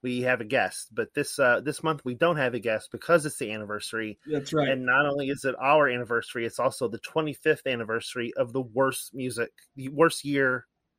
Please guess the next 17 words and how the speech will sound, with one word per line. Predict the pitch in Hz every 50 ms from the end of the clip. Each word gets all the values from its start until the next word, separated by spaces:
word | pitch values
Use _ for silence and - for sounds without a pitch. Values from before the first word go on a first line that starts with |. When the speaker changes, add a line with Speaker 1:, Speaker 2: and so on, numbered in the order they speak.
| _ _ _ _ _ _ _ -
Speaker 1:
for | 131 127
music | 123 127 - - 156 - -
Speaker 2:
Oh, | 151
yeah. | 151 156 160 156 156 151 156 - 143 139 135 127 123
Speaker 1:
in | 123 -
Speaker 2:
Oh, | 147
yeah. | 147 143 - - -
Speaker 1:
history. | - 127 - - - 90 76 - - _ _ _ _ _ _ _ _ _ _ _ _ - - -
Speaker 2:
Yep. | - 165 170 -
Speaker 1:
But | 196
we'll | 202 220 285 269
talk | - 254 254 247
about | - 208 208 190 180
that | - 156 -
in | 123
a | 123
second. | - - 110 - - 101 92 -